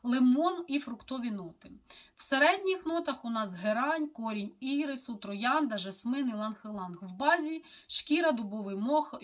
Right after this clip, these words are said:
тютюн, вити-, м, ветивер, пачулі, сандал, мускус, амбра, кокос. Ну, ви бачите, що піраміда дуже велика і така типова для шипрів того часу, взагалі, м, для ароматів того часу, тому що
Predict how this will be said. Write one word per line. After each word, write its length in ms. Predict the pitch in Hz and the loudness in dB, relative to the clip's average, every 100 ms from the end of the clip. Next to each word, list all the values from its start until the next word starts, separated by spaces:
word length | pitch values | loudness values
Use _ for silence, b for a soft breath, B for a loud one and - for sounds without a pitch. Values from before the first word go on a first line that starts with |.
| - | -10
тютюн, 500 | 220 - 277 320 262 | -10 -4 0 2 2
вити-, 640 | 185 208 - 240 285 294 - | 0 -8 -6 -2 0 -2 -6
м, 260 | 240 208 | -8 -8
ветивер, 680 | 196 196 - 285 302 226 190 | -8 -12 -2 0 0 -2 -8
пачулі, 440 | 208 202 285 294 240 | -10 -6 -2 -2 -2
сандал, 380 | 220 220 269 | -6 -2 -2
мускус, 460 | 240 247 285 - - | 0 -2 -6 -12 -10
амбра, 320 | 233 247 220 220 | -4 -4 -4 -8
кокос. 380 | 247 - 196 | -12 -12 -8
Ну, 100 | 240 | -6
ви 80 | 233 | -6
бачите, 440 | 220 285 320 - 233 | -2 -2 -2 -6 -10
що 140 | 220 | -8
піраміда 640 | 226 226 240 294 269 262 - B B B B B B | -6 -2 2 2 2 -2 -4 B B B B B B
дуже 600 | 262 302 285 262 233 220 | 2 4 4 2 0 -2
велика 640 | 233 262 339 370 311 285 - | -2 0 0 0 4 2 2
і 100 | 247 | -4
така 440 | 262 254 247 226 | -4 -2 0 0
типова 800 | - 269 254 - 285 311 269 254 | 0 -2 -4 -2 0 0 0 -2
для 760 | 220 208 214 226 220 202 196 - - | -4 -6 -4 -2 0 0 -2 -4 -4
шипрів 600 | - 269 269 254 220 - | -2 0 -2 -4 -8 -8
того 300 | 226 190 185 | -8 -8 -4
часу, 600 | - 302 339 294 285 - _ _ _ _ _ _ _ _ - | 0 0 0 -6 -8 -10 _ _ _ _ _ _ _ _ -16
взагалі, 420 | 196 208 202 220 220 | -12 -6 -4 -4 -6
м, 600 | 185 262 196 196 196 180 | -8 -10 -8 -8 -8 -8
для 140 | 202 | -8
ароматів 640 | 196 208 214 226 208 175 | -8 -6 -4 -4 -4 -10
того 220 | - 202 | -12 -10
часу, 340 | 190 311 392 226 | 0 2 2 -2
тому 220 | 220 240 | -6 -6
що 200 | - | -6